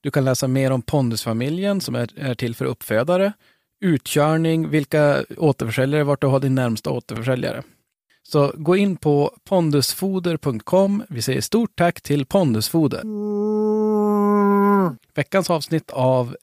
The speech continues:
Älgjägare emellan presenteras i samarbete med Tracker.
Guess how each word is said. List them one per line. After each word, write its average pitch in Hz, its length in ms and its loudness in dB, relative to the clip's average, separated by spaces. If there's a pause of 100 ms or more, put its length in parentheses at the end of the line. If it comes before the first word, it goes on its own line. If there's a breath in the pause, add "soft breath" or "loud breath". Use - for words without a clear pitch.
Älgjägare 139 400 2
emellan 135 320 0
presenteras 156 580 -2
i - 20 -8
samarbete 151 520 0
med 139 260 0
Tracker. - 680 -6